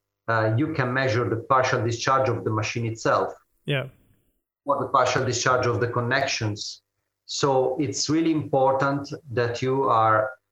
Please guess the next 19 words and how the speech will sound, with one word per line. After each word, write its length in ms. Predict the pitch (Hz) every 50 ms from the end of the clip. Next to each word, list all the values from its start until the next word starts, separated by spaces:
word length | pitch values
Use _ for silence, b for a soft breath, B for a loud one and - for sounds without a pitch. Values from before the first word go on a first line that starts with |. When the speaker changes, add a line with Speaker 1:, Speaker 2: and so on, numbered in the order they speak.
| _ _ _ _ _ _ _ -
Speaker 1:
uh, 640 | 139 117 113 113 110 110 107 104 104 101 101 - - -
very 560 | 131 110 139 139 139 143 143 139 - - - - -
consistent 720 | - 123 117 - - 156 151 143 - - 156 147 139 143 139
and, 340 | 131 127 123 120 117 110
uh, 880 | 117 113 110 110 107 107 104 101 101 101 98 95 95 95 98 101 101 - 117 120
and 180 | 120 110 107
sound 540 | - - - 151 131 131 139 135 135 135 123
on 160 | 120 113 113
the, 1040 | 110 113 107 107 104 104 101 101 98 98 95 95 95 101 104 101 - - - - - - _ -
on 140 | 135 117 113
the 80 | - -
instrument 680 | 139 135 131 123 - - 135 135 135 135 135 135 - - _ -
to 180 | 131 131 -
isolate 640 | 123 123 127 123 110 113 117 113 113 113 110 - -
the 100 | 110 110
possible 440 | 110 - 120 117 - - 113 113 107
defect 440 | 101 95 - - 107 101 104 - -
of 140 | 107 95 -
the 640 | 98 98 95 95 95 98 98 98 98 - - -